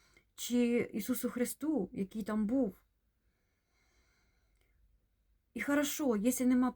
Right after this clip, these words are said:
не, якщо люди говорять, що нема пекла, і такі убіждені, що Бог люблячий, що Бог цього не допусте.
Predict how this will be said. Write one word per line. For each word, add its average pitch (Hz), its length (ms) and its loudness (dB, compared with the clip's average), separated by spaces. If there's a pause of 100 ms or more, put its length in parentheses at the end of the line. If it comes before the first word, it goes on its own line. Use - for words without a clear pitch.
(160)
не, 220 560 0
якщо 240 260 2
люди 233 240 0
говорять, 220 500 0
що - 120 -8
нема 208 240 0
пекла, 214 600 -6 (240)
і - 80 -8
такі 226 280 -4
убіждені, 214 800 0
що 208 160 -8
Бог 214 280 0
люблячий, 214 540 -2
що 208 180 -6
Бог 208 420 4 (280)
цього 233 260 -2
не 220 120 2
допусте. 220 680 -2